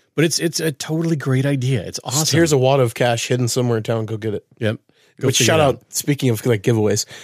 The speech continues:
Speaker 2: um, 'cause I help moderate the page, but, like, the North Idaho Life page, um, Keith's one of my really good buddies, one of
Speaker 1: Mm-hmm.
Speaker 2: my really good friends. And, uh, they do an Easter egg hunt.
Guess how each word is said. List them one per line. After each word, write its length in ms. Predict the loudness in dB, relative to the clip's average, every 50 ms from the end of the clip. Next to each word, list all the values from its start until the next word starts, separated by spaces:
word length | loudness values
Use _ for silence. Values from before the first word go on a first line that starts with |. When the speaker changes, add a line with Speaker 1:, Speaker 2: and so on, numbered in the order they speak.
| -20 -20 _ -2 0
Speaker 2:
um, 400 | 2 2 2 2 0 -2 -6 -8 _ _ _ _ _ -4
'cause 160 | -2 0 2
I 60 | 2
help 180 | 2 2 2 0
moderate 440 | 0 0 0 0 0 0 -2 -2 -4
the 60 | -6
page, 280 | -4 -4 -4 -4 -4 -4
but, 120 | -4 -4
like, 180 | -4 -4 -6 -4
the 100 | -4 -2
North 200 | -2 -2 -2 -2
Idaho 220 | -2 -2 -2 -2 -2
Life 200 | -4 -4 -6 -4
page, 300 | -4 -4 -4 -4 -8 -12 _ _ _ _ _ _ _ -4
um, 220 | -2 -2 0 -2 -2
Keith's 360 | -4 -2 -2 -2 0 0 -2
one 100 | -2 -2
of 40 | 0
my 80 | -2
really 200 | -2 -2 -2 -4
good 140 | -4 -6 -8
buddies, 340 | -8 -8 -8 -10 -12 -14 -18 _ -4
one 140 | 0 2
of 40 | 2
Speaker 1:
Mm-hmm. 100 | 2 2
Speaker 2:
my 60 | 0
really 220 | -2 -2 -2 -2 -4
good 100 | -4 -4
friends. 320 | -6 -6 -6 -8 -10 -14 _ _ _ _ -4
And, 260 | -2 -2 -2 -2 -2
uh, 200 | -2 -2 -2 -4 -6 _ _ _ _ _ _ _ _ _ 0
they 120 | 2 2
do 180 | 4 6 4 4
an 140 | 4 2 0
Easter 320 | -2 -4 -4 -4 -4 -4
egg 160 | -4 -6 -6
hunt. 220 | -8 -10 -10 -12